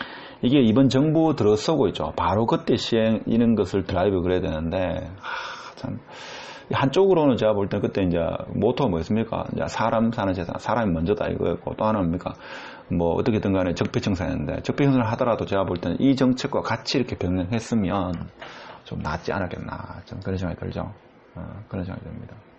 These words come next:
미국은 항상 한 발 앞서 나갑니다. 그렇죠? 어. 제가 온라인 교육이 그렇게 있죠.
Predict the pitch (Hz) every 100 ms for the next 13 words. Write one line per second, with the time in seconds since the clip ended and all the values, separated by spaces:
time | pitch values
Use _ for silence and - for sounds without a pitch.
0 | - - - - 113 135 127 104 113 117
1 | 120 113 120 117 - - - 85 82 82
2 | 82 - - - - - 87 - 98 -
3 | - 85 90 - - - - - - -
4 | 113 107 127 131 127 123 110 110 113 113
5 | 113 113 110 110 101 98 87 113 - 87
6 | 85 -